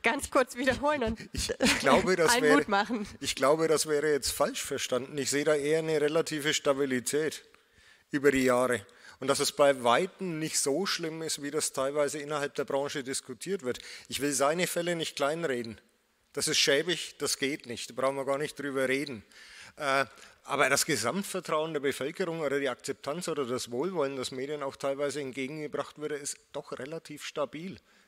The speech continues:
Speaker 2: Sie haben immer einen Teil, der sie ablehnt, einen Teil, der zynisch ist, einen Teil, der feindlich eingestellt ist. Das haben wir aber auf dem politischen Bereich, wenn man sich in die Extremismusforschung anschaut, seit den sechziger Jahren.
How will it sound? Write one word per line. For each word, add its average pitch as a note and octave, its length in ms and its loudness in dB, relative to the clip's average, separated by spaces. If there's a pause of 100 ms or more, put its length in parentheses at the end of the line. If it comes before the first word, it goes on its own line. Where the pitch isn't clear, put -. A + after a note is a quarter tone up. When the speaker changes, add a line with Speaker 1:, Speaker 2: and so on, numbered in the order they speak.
(400)
Speaker 2:
Sie D#3 140 4
haben D#3 100 4
immer F3 240 2
einen C3+ 140 2
Teil, A#2 220 -2
der B2 180 -2
sie B2 100 -2
ablehnt, C3+ 400 -4
einen C#3 140 -14
Teil, C#3 160 2
der C#3 180 0
zynisch C3 400 -6
ist, C3+ 220 -10
einen B2 100 -12
Teil, C3 220 -4
der C#3 120 -6
feindlich C3 480 -12
eingestellt C3+ 540 -8
ist. - 180 -12 (440)
Das B2+ 160 -4
haben C#3+ 80 -4
wir D3 80 -2
aber C#3+ 160 0
auf C#3 100 -2
dem C#3+ 140 -8
politischen C#3 480 -6
Bereich, C3 340 -2
wenn D3 140 -4
man C#3 180 -6
sich C#3+ 160 -6
in C#3 160 -8
die C#3+ 80 -6
Extremismusforschung C#3 1200 -6
anschaut, C3+ 380 -4
seit C#3 140 -2
den C#3+ 140 -6
sechziger C3+ 480 -6
Jahren. A#2+ 320 -4